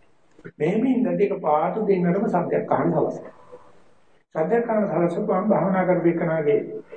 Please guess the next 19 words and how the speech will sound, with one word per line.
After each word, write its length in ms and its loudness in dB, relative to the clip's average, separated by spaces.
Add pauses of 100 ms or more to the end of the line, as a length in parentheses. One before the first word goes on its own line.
(300)
බලන 400 0
තැන 240 0
ඉඳලා 340 2
මොලේ 300 0 (500)
අහන 300 0
තැනට 320 -2 (580)
මේ 160 2
ස්නායු 520 2
මේ 260 -2 (1400)
ස්ථානගත 540 -2
වෙනස් 300 2
වීමක් 260 2
සිදු 220 -2
වෙනවා. 360 -6 (1400)
අර 120 0
එක්කනත් 400 2 (340)
අර 160 0
වගේම 320 0
වෙනවා. 380 -2